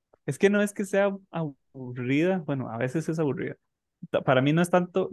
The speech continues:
que sea aburrida, sino que hay espacio para rayar y se raya y todo, pero a,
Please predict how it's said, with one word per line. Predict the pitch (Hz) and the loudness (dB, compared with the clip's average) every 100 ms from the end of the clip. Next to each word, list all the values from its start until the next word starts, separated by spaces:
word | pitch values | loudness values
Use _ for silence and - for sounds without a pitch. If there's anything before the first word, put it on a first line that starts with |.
| - | -6
que | 127 | -6
sea | 131 | 0
aburrida, | 143 156 135 139 151 160 | 0 2 2 2 4 4
sino | 160 123 123 127 | 2 -6 -4 -8
que | - 147 147 - _ _ _ _ _ _ _ _ _ _ _ _ _ _ _ _ - | -4 -2 -2 -6 _ _ _ _ _ _ _ _ _ _ _ _ _ _ _ _ 2
hay | 147 | 6
espacio | 180 185 175 175 190 | 6 6 4 4 4
para | 175 160 | 4 4
rayar | 160 160 160 - | 6 6 4 2
y | |
se | 131 117 | -4 -4
raya | 123 139 160 | -2 0 -2
y | |
todo, | 156 156 165 165 _ _ _ | -2 -2 0 -2 _ _ _
pero | 147 143 | -4 -2
a, | - | -2